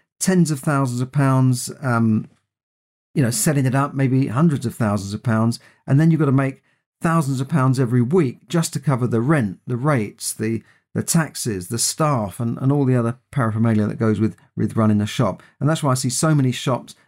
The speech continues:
even large chains, Tiger and that sort of thing, just go. They just disappeared all of a sudden. Now, in my book,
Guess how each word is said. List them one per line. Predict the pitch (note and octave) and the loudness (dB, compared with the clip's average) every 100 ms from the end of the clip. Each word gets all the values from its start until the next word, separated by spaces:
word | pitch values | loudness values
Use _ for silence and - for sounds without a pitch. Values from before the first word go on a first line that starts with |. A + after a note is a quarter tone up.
| _ | _
even | D#3+ C#3+ C3+ | 2 4 4
large | B2+ A#2+ - | 2 0 -6
chains, | - B2+ G#2 F#2 | -2 -2 -2 -6
Tiger | - C#3 C3+ B2+ A2 | -6 0 2 2 0
and | A#2 | -2
that | B2+ | -2
sort | B2+ | -6
of | B2+ | -6
thing, | - - | -10 -4
just | E3+ - | -2 0
go. | G3 E3+ F2+ | -2 -2 -6
They | B2 | -8
just | C3+ C3+ | -8 -6
disappeared | D3+ C3+ C#3+ E3+ E3 A#2 | -2 -2 0 2 2 0
all | |
of | G#2 | -2
a | F#2+ | -4
sudden. | - F2+ F2+ F2 - _ _ _ _ - | -2 -2 0 -2 -4 _ _ _ _ -2
Now, | G3+ | 2
in | |
my | A3+ | 2
book, | E3+ E3 D#3 | 2 0 -2